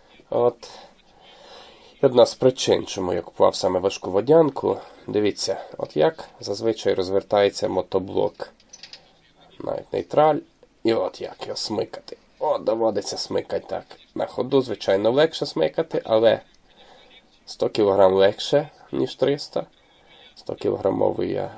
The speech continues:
для плуга догружав свого ще до ста вісімдесяти,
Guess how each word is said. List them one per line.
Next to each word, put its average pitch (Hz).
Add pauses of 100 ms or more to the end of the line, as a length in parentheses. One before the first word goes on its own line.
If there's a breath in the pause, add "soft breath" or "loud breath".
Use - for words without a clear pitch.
(140)
для 98
плуга 98
догружав 95
свого 90
ще 98
до 95
ста 98
вісімдесяти, 101